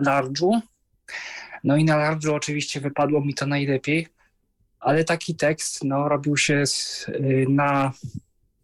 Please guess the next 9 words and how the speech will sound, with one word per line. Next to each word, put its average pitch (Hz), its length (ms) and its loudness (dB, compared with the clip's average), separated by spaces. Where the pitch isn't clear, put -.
e, 123 360 2
Medium, 135 480 2
no 131 100 0
to 131 140 -2
robił 135 240 0
się 135 140 -4
jakieś - 240 -8
pięć 135 360 -2
minut, 147 420 0